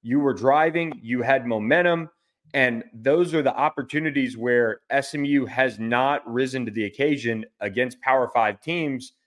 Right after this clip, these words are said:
not named T C U. That's why I didn't pick S M U, uh, to win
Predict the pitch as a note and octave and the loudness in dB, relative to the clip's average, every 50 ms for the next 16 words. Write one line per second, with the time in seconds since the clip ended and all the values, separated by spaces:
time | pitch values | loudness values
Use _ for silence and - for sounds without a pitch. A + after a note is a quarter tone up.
0 | _ _ A#2+ A2+ A#2 A#2 B2 A#2 A2+ G#2+ - A#2+ A#2 G#2+ - - B2 D3 D#3 C#3+ | _ _ -4 -4 -2 -2 -4 -4 -6 -6 -6 -10 -10 -10 -8 -2 0 2 2 2
1 | B2 - - - _ _ _ G2 F#2+ - G#2+ A#2+ C#3 D3+ D3 D3 D#3 D#3 D3 C#3 | 0 -2 -6 -10 _ _ _ -14 -14 -6 -2 0 2 2 2 2 0 -2 -2 -4
2 | - D#3+ F3 E3+ D#3+ - - _ A2+ A2 - - G#2+ G2+ F#2 E2+ D2+ - _ _ | 0 2 2 2 2 -2 -8 _ -6 -6 -6 -6 -10 -10 -8 -10 -10 -12 _ _
3 | _ _ _ _ _ _ _ G2+ G2+ G2 - - B2+ A#2 G#2+ A2+ A#2 A2+ G#2+ G#2+ | _ _ _ _ _ _ _ -4 -4 -4 -4 -8 -8 -4 -2 -2 -2 -2 -2 -4
4 | - | -8